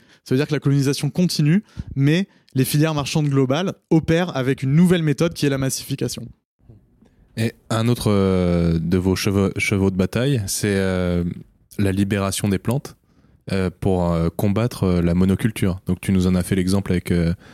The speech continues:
Speaker 2: le warana tout à l'heure. Donc d'un côté, euh,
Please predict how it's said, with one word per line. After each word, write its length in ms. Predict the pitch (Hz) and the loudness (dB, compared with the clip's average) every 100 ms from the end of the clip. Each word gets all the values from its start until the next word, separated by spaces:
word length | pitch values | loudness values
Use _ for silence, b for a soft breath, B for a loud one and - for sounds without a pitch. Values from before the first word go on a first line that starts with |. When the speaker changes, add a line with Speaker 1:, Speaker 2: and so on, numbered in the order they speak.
| B B | B B
Speaker 2:
le 100 | 98 | 0
warana 440 | 92 87 87 90 98 | 2 2 2 0 -2
tout 100 | - 90 | -4 -2
à 60 | |
l'heure. 220 | 98 139 123 _ - | 0 -2 -6 _ -4
Donc 140 | 90 | -2
d'un 120 | 90 92 | -2 -2
côté, 280 | 98 - | -2 0
euh, 440 | 107 101 92 90 | 0 2 0 0